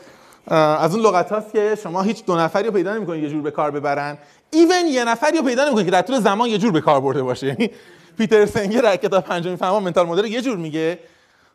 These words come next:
توی کتاب فیلد بوک پنجمین فهم مثلا چیز دیگه داره میگه که آدم ف-، اصلاً فکر می‌کنه، میگه شاید دانشجوهاش نوشتن، اگه دو نفری که چون هیچ ربطی هم نداره، یعنی زیر تیتر منتال مدل خاص مختلف داره انجام می‌شه.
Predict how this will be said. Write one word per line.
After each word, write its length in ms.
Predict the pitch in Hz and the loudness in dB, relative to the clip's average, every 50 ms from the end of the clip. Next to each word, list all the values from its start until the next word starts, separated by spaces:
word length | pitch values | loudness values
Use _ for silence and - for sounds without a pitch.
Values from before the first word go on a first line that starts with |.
| _ _ _ | _ _ _
توی 240 | - - 233 269 302 | -14 -10 -8 -8 -8
کتاب 580 | 294 - 208 202 214 208 214 233 233 254 262 262 | -6 -8 -8 -4 -2 -2 -2 -2 -2 -2 -4 -4
فیلد 600 | 254 254 - 214 202 196 185 175 151 160 165 156 | -6 -8 -10 -8 -6 -6 -6 -8 -10 -12 -12 -10
بوک 240 | 180 254 247 - 269 247 240 240 240 240 240 240 240 240 - - _ _ _ - | -10 -10 -8 -6 -2 0 2 4 4 2 2 0 -4 -10 -16 -20 _ _ _ -4
پنجمین 300 | 185 180 170 170 180 170 _ _ _ _ _ _ _ _ _ _ - | -4 -4 -4 -4 -8 -10 _ _ _ _ _ _ _ _ _ _ -6
فهم 160 | 190 175 190 | -4 -4 -2
مثلا 240 | 220 220 214 208 240 | -4 -4 -6 -6 -8
چیز 180 | 214 226 170 | -8 -8 -8
دیگه 160 | 185 190 226 | -6 -4 -2
داره 200 | 214 190 147 135 | 0 0 0 -2
میگه 340 | 131 123 120 113 107 104 92 - - _ _ _ _ _ _ _ _ _ | -4 -6 -8 -8 -8 -10 -10 -12 -18 _ _ _ _ _ _ _ _ _
که 60 | - 165 | 0 2
آدم 160 | 165 214 226 | 2 2 0
ف-، 100 | - - | 0 -2
اصلاً 180 | 277 170 220 | -4 -2 -4
فکر 240 | 214 - 269 240 208 | -4 -4 -4 -6 -4
می‌کنه، 220 | 262 214 240 240 233 | -4 -4 -4 -4 -2
میگه 180 | 196 226 240 | -4 -4 -4
شاید 160 | 220 247 226 | -2 -2 0
دانشجوهاش 460 | 185 190 180 175 - - 202 220 208 - | 2 0 0 0 0 0 0 0 0 -2
نوشتن، 420 | 180 147 147 139 - - 127 127 | -2 -2 -2 -4 -4 -6 -6 -4
اگه 140 | 139 160 175 | -2 -2 -2
دو 140 | 160 170 160 | 0 0 0
نفری 360 | 156 143 - 160 156 156 151 | 0 0 0 0 0 0 -2
که 80 | 151 | -4
چون 160 | 196 - 208 202 | -4 -4 -2 -2
هیچ 220 | 214 202 - 190 | -2 -2 -2 -4
ربطی 240 | 233 240 - - 208 | -4 -4 -2 -4 -2
هم 240 | 156 151 151 147 139 | -2 -2 -2 -2 -2
نداره، 220 | 135 139 135 131 | 0 0 0 0
یعنی 200 | 127 135 170 - - - - _ _ | -2 -2 -4 -6 -10 -16 -20 _ _
زیر 200 | - 147 208 220 | -2 2 2 2
تیتر 280 | 214 - 226 196 - 220 | 2 0 -4 -4 -2 -2
منتال 260 | 185 165 147 175 160 | -2 0 0 0 0
مدل 140 | 156 175 190 | 0 0 0
خاص 160 | 208 208 202 | 0 0 -2
مختلف 400 | 220 208 170 143 180 185 226 190 | -2 -4 -4 -4 -2 -2 -2 -2
داره 140 | - 139 123 | -2 -4 -6
انجام 300 | 120 117 110 117 117 117 | -6 -6 -8 -8 -10 -10
می‌شه. 300 | 117 123 127 - 110 | -12 -14 -14 -14 -16